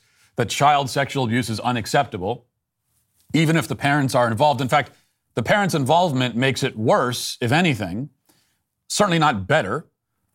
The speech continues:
On the other hand, you have a man in a literal clown wig with insane clown posse face paint, strutting around in a women's dress, babbling that he's being oppressed because he's not allowed to dance for a bunch of kids at a science museum.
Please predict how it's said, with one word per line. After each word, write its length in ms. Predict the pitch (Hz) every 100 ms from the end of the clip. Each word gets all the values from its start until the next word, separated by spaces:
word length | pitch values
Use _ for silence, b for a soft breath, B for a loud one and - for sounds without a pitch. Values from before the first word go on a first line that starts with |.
| _ -
On 80 | 156
the 60 |
other 160 | 226 269
hand, 260 | 156 143 131
you 60 |
have 180 | 131 147
a 100 | 139
man 540 | 127 165 147 113 110 117
in 100 | 123
a 140 | 123
literal 420 | 120 165 170 170 147
clown 540 | - 156 160 151 117
wig 380 | 98 82 85 101 _ _
with 260 | 120 131 -
insane 500 | 127 110 143 165 156
clown 360 | - 139 143
posse 420 | 131 113 104 117 98
face 260 | 131 127
paint, 360 | - 104 90 87 _ _ _
strutting 420 | - - 165 165
around 280 | 170 156 147
in 80 | 131
a 40 |
women's 380 | 113 143 151 120
dress, 580 | 95 123 92 95 - - _ _ _ _ -
babbling 680 | 101 98 139 170 170 160
that 60 | 139
he's 140 | 131
being 240 | 107 143 131
oppressed 640 | 98 - 156 104 - -
because 240 | 117 127
he's 140 | 127 117
not 200 | 139 156
allowed 260 | 147 147 127
to 40 |
dance 400 | 107 123 143 143
for 140 | -
a 40 | 117
bunch 220 | 127 123
of 140 | 110
kids 360 | - 156 143 117
at 60 | 110
a 60 |
science 560 | - - 151 143 131 -
museum. 500 | 95 82 90 76